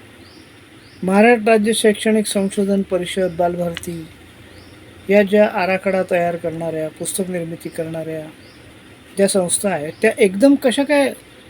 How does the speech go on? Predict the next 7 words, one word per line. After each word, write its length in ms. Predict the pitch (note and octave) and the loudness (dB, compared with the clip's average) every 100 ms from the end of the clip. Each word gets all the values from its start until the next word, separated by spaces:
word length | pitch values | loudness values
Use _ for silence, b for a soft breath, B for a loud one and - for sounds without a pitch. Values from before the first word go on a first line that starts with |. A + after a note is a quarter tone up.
| - | -2
निकृष्ट 400 | G3+ G#3+ A#3+ - | 0 2 0 2
दर्जाच्या 1040 | A#3+ A3 G#3 G#3+ G#3 - G#3 G#3+ C4 A3+ | 2 2 2 2 0 0 -2 -2 -6 -6
आणि, 320 | F#3+ F#3+ F#3 G#3 - B B - G#3 | -4 -2 -2 -6 -12 B B -16 -10
अ, 40 | F3 E3+ D#3+ D#3 F#3+ C4 - | -6 -8 -10 -16 -18 -16 -2
निकामी 460 | G3 G#3+ B3 B3 | 4 6 6 4
ठरलेल्या 520 | A3+ G#3 G3 G3+ G3 E3+ | 2 -2 0 0 0 -2
आहेत 200 | E3 | -6